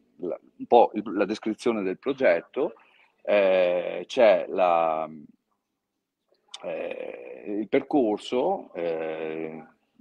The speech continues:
appunto che, che mi porterà da Treviso a Cadice, e poi ci sono, eh, le due coordinate, eh, fondamentali per poter donare un soldo. Ovviamente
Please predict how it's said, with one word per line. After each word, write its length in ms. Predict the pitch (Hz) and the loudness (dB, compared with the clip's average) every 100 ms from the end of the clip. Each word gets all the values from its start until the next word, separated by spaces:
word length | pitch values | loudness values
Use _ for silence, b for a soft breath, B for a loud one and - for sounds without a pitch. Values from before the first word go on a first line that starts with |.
| - - | -20 -10
appunto 680 | - - 95 90 - 76 71 | -10 -6 -6 -6 -4 -4 -2
che, 640 | - 80 73 76 76 - - | 0 0 0 -6 -12 -14 -12
che 100 | - | -10
mi 100 | 85 | -6
porterà 460 | - 85 90 85 | -4 -2 2 2
da 120 | 80 80 | 2 -2
Treviso 440 | 87 87 87 87 | -4 -4 -2 -2
a 60 | 117 | 0
Cadice, 600 | - 82 85 - - 240 B B B B | -2 -2 -4 -2 -2 -2 B B B B
e 100 | - | 4
poi 260 | - 98 120 | 8 8 6
ci 120 | 147 | -2
sono, 580 | - 95 101 107 113 - | -10 -8 -2 0 0 -2
eh, 440 | 90 87 82 82 85 | -2 -2 -2 -2 -4
le 120 | 98 | -4
due 220 | 110 110 | 0 0
coordinate, 1000 | - 107 107 107 80 82 - 90 90 - | 2 -2 -2 -2 -2 -2 -2 0 0 -4
eh, 440 | 87 82 65 62 - | -8 -8 -8 -14 -14
fondamentali 720 | - 92 98 92 82 78 87 | -10 -6 -6 0 0 2 -4
per 140 | 85 | -10
poter 580 | - 123 82 78 90 73 | -16 -8 -6 -4 -2 -4
donare 760 | 80 85 80 76 80 80 76 73 | -4 -6 -4 -4 -4 -6 -8 -12
un 80 | 80 | -14
soldo. 340 | - 65 73 | -4 -4 -2
Ovviamente 520 | 92 87 85 87 85 | -2 0 -2 2 0